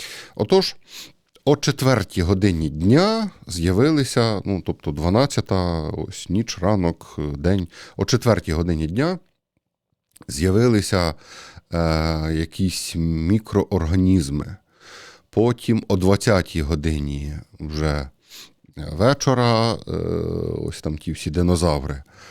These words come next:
А, е, двадцять секунд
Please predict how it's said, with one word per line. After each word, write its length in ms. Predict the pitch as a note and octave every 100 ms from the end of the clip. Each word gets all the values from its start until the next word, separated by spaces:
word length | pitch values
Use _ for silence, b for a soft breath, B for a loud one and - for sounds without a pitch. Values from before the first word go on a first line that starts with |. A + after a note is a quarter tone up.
| B B B -
А, 400 | G#2+ G#2 G2+ E2 - -
е, 160 | F2+ -
двадцять 640 | E2 F2 A2+ B2+ - G#2+ -
секунд 640 | - - G#2+ - A#2+ F#2